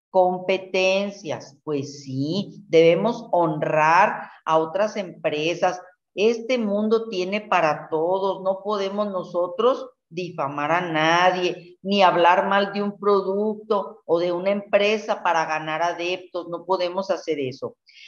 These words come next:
De nada sirve hablar mal de otras personas, productos o compañías.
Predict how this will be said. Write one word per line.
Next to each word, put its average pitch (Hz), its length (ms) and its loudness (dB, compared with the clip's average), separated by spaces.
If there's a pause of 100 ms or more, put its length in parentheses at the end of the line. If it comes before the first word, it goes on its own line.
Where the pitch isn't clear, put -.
(140)
De 196 240 6
nada 220 640 4
sirve 208 320 -2
hablar 180 500 2
mal 185 260 0
de 180 80 -4
otras 165 460 -6
personas, 165 800 -2
productos 190 640 -2
o 175 120 -6
compañías. 147 840 -2